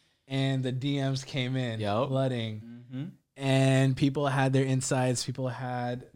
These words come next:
Speaker 1: their opinion, their
Speaker 2: Yeah.
Speaker 1: view on the whole ordeal or what have you. And so we immediately thought, "Let's scrap this,
Speaker 2: <laughs>
Speaker 1: go back to the drawing board, and do this over."
Speaker 2: Yep, yep.
Speaker 1: And one of the people I talked to actually was Fikru. We actually got on a phone call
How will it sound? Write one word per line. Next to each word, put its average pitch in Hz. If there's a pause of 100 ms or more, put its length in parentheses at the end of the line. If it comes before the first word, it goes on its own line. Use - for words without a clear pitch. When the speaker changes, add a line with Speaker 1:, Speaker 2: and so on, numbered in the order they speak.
Speaker 1:
their 120
opinion, 120 (260)
their 113
Speaker 2:
Yeah. 110
Speaker 1:
view 117
on 113
the 110
whole 113 (480)
ordeal 113
or 110
what 110
have 113
you. 117
And 110
so 113
we 139
immediately 143
thought, 123
"Let's 135
scrap 156
this, 160 (540)
Speaker 2:
<laughs> 190
Speaker 1:
go 151
back 151
to 156
the 151
drawing 151
board, 139 (340)
and 131
do 135
this 131
over." 127
Speaker 2:
Yep, 107 (200)
yep. 101 (120)
Speaker 1:
And 120
one 139
of 139
the 135
people 131
I 120
talked 117
to 120
actually 110
was 107
Fikru. 123
We 120
actually 123
got 117
on 113
a 104
phone 117
call 107